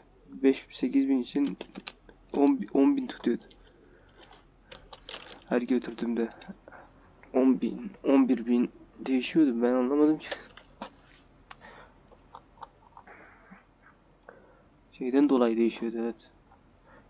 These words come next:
Fiyatlardan dolayı bazen şey getiriyordum, bazen de şey getiriyordum.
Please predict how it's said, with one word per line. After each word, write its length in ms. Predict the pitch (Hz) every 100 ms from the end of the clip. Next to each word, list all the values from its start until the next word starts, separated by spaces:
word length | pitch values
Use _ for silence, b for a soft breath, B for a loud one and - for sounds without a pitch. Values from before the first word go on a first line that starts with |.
| -
Fiyatlardan 560 | 127 120 123 120 123
dolayı 300 | 120 117 110 107
bazen 440 | 123 120 123 117 107
şey 180 | - 120
getiriyordum, 600 | 117 - 107 107 110 -
bazen 280 | 117 117 113
de 100 | 110
şey 180 | - 117
getiriyordum. 440 | 113 - - -